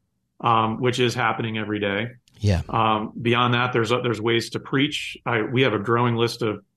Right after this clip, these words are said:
Speaker 1: churches, by the way, that have been in the middle of He Gets Us sermon series. Um, also, I can announce to your listeners next week,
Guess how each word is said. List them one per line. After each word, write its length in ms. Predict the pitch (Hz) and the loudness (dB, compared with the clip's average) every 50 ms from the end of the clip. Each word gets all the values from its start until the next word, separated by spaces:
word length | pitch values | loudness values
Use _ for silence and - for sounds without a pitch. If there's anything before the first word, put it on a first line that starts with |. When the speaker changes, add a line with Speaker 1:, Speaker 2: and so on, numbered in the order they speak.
| _ _ _ _ | _ _ _ _
Speaker 1:
churches, 380 | - - 135 123 - - 120 104 | -2 2 2 2 4 2 0 2
by 140 | 113 120 113 | 2 2 4
the 80 | 113 | 4
way, 160 | 113 113 113 | 4 4 4
that 100 | 110 107 | 2 2
have 100 | 107 107 | 0 0
been 120 | 104 113 110 | -2 -2 -4
in 60 | 107 | -2
the 60 | 104 | -4
middle 300 | 107 110 110 113 110 110 | -2 0 0 2 2 2
of 100 | 107 101 | 0 -2
He 160 | - - 117 | -2 -6 -6
Gets 300 | 104 113 113 113 113 - | -2 0 -2 -2 0 0
Us 180 | 120 107 - - | -2 -2 -2 -2
sermon 360 | - - 117 113 113 113 110 | -2 0 0 0 0 0 -2
series. 640 | 107 - - 110 107 107 107 107 107 107 107 - - _ _ _ _ _ _ _ _ _ _ | -2 -2 0 2 2 2 2 2 0 -2 -4 -8 -16 _ _ _ _ _ _ _ _ _ _
Um, 380 | 110 113 113 110 107 104 107 107 | 0 2 2 2 2 0 0 0
also, 440 | - 120 120 117 - 143 127 123 117 | 0 0 2 2 2 2 4 4 4
I 120 | 113 110 | 2 2
can 120 | - 131 120 | 0 -2 -2
announce 300 | 110 113 110 107 - - | -2 -2 -4 -4 -6 -4
to 80 | - | -2
your 140 | 117 113 110 | 0 0 0
listeners 440 | 110 110 110 - 120 113 110 104 104 | 0 -2 -2 -2 -2 -2 -2 -2 -2
next 300 | 113 110 107 - - - | -2 -2 -4 -4 -4 0
week, 380 | 117 120 120 120 120 - - | 2 4 4 4 2 -2 -16